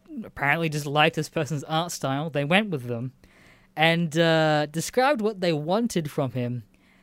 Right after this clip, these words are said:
And, uh, he knew what he was doing, apparently. He knew that he was making furry art, but he kinda just didn't really say anything. And I think,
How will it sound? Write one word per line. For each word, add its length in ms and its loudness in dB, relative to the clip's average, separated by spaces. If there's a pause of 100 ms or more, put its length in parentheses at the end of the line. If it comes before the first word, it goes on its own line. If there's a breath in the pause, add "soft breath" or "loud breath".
(400 soft breath)
And, 540 2
uh, 500 4 (440)
he 420 4
knew 540 2
what 260 -2
he 180 4
was 220 2
doing, 460 2
apparently. 580 0
He 160 2
knew 240 2
that 120 -2
he 80 2
was 140 2
making 380 2
furry 520 4
art, 380 -2 (500 soft breath)
but 220 2
he 100 2
kinda 540 2
just 560 -2
didn't 320 -2
really 320 0
say 400 -2
anything. 640 -8
And 140 -8
I 80 0
think, 480 -4